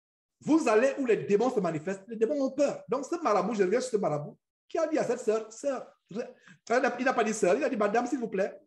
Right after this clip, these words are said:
euh, vous allez gaspiller mes fétiches. » Ça veut dire que vous allez perturber, vous allez chasser les démons, parce que les marabouts opèrent par les démons. Comprenez cela. Je, c'est une parenthèse que j'ouvre avant de terminer cet enseignement aujourd'hui véritablement.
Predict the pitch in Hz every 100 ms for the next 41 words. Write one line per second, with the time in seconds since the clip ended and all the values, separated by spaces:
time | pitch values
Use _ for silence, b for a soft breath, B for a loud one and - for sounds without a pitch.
0 | _ _ 131 131 - _ _ _ _ _
1 | - 247 262 233 202 208 220 175 151 175
2 | - _ _ _ _ _ _ _ _ _
3 | _ _ - 180 226 277 226 233 208 226
4 | 240 - - _ _ 269 247 - 226 196
5 | 254 240 214 220 - 208 202 247 196 160
6 | 180 220 226 - _ _ _ _ 214 214
7 | 247 196 214 226 220 349 214 - 302 302
8 | 247 202 151 147 160 151 _ _ _ _
9 | _ _ 226 233 269 320 - 185 175 180
10 | 151 202 196 196 - 196 226 240 233 202
11 | 208 165 208 156 156 165 185 151 151 165
12 | 170 139 160 143 135 127 131 -